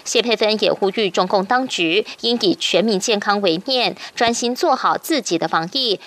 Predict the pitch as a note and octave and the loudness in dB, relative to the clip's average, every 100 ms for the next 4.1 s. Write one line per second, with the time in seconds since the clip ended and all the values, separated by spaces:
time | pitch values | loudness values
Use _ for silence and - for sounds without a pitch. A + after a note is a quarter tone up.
0 | - F4 C#4+ D#4+ C4 - F3+ C#4+ A#3+ B3 | -6 -2 0 2 0 0 0 2 2 0
1 | A3 - C4 - F3 F3 G#3 - A3+ A3 | 0 2 0 2 2 2 0 0 2 2
2 | A3 G#3+ F3 E3 A#3+ A#3 A3+ E3 - - | 2 2 2 2 2 0 0 -2 -2 -2
3 | G#3 F#3 G#3 E3+ - G3 D#3+ E3+ D3 - | -2 2 2 2 2 0 2 2 2 2
4 | - | -2